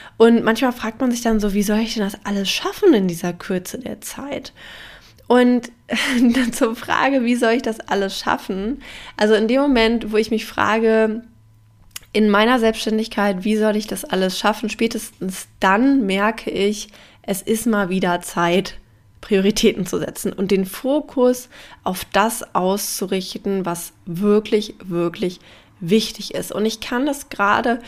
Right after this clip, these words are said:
gar nicht genug betonen, wie enorm wichtig das ist, gerade in der heutigen Zeit, wo man eben einfach mit Informationen überflutet wird, wo man tausende von Möglichkeiten hat, sich immer wieder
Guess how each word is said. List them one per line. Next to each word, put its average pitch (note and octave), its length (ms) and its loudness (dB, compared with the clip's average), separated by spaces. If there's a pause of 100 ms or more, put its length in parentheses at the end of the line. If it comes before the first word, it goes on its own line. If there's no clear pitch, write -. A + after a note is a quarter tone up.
(320)
gar G3 220 0
nicht B3 240 -2
genug A3+ 340 2
betonen, A3 640 2
wie G3+ 200 -2
enorm G#3+ 600 4
wichtig F#3 340 -6
das F#3 180 -8
ist, - 280 -8
gerade G#3+ 380 2
in G#3 120 0
der G3+ 160 -2
heutigen G3+ 420 -4
Zeit, A3 460 -4
wo G#3+ 60 -4
man G3 260 -4
eben G#3+ 260 -4
einfach G3+ 360 -8
mit G3+ 200 -6
Informationen A3+ 1000 -2
überflutet A3 800 0
wird, G#3 240 -2
wo G#3+ 40 -4
man G#3+ 300 -2
tausende A#3+ 560 4
von A3 280 -2
Möglichkeiten G#3+ 880 0
hat, F#3+ 240 -4 (600)
sich - 340 -2
immer C#4 420 6
wieder A#3 680 2